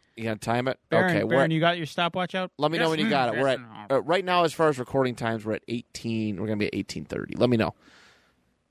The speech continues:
Speaker 2: Go.
Speaker 1: All right. Spoiler warning. Fast forward. So, uh, it was released on Twitter that an early screening of Venom Two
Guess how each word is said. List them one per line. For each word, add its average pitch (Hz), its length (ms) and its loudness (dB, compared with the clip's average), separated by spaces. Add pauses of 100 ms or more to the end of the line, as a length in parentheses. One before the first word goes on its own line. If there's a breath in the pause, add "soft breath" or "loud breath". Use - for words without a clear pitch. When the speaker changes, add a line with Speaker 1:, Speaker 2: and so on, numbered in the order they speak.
(260)
Speaker 2:
Go. 170 360 0 (400 soft breath)
Speaker 1:
All 135 140 4
right. 117 160 2 (1300)
Spoiler 127 420 2
warning. 98 300 -12 (400)
Fast 110 240 2
forward. - 260 -14 (320 soft breath)
So, 196 320 0 (140)
uh, 160 320 4
it 170 60 4
was 196 120 4
released 196 260 2
on 185 120 2
Twitter 170 240 4
that 151 100 4
an 123 80 -4
early 165 260 4
screening 117 520 -6 (280)
of 120 920 4 (400)
Venom 127 340 -2
Two 104 400 -4